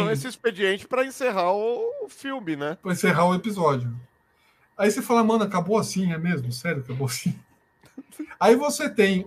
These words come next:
Speaker 1: um que o Eric Idle dá um show na terceira temporada ainda, que é o Homem que Fala em Anagramas. Cara, ainda que ele estivesse lendo, ele responde todas as perguntas do entrevistador dele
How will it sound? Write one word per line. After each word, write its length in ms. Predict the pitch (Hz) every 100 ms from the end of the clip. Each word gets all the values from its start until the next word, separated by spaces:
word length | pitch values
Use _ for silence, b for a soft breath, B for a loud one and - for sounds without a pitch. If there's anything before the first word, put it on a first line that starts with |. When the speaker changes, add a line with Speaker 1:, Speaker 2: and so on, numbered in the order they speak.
| -
Speaker 1:
um 340 | 226 294 175
que 100 | -
o 120 | 196
Eric 300 | 220 233 -
Idle 520 | 190 160 156 147 139 135
dá 300 | 160 165 165 -
um 200 | 226 269
show 540 | - - - 175 156 113 - _ _ _ _ _ _
na 160 | 139 131
terceira 400 | - 139 151 143
temporada 520 | 135 127 131 127 127
ainda, 360 | 156 165 117 - b b b _
que 80 | 170
é 20 |
o 40 |
Homem 260 | 170 196 208
que 100 | 202
Fala 260 | 202 185 185
em 20 |
Anagramas. 880 | 185 175 143 131 117 117 - - _ _ _ _ _ _ _ _ _ _ _ _ _
Cara, 340 | 240 208 135 - _ _ _ 240
ainda 220 | 359 403
que 60 | 302
ele 80 |
estivesse 380 | - 220 214 208
lendo, 520 | 196 185 180 139 113 110 _ _ _ _ _ _ _ _
ele 180 | 247 294
responde 840 | 277 254 - 214 226 208 147 135 - -
todas 280 | 233 285 247
as 120 | 233
perguntas 560 | - 208 160 196 196 151
do 100 | 165
entrevistador 720 | 156 160 - - 147 151 143
dele 420 | 151 185 139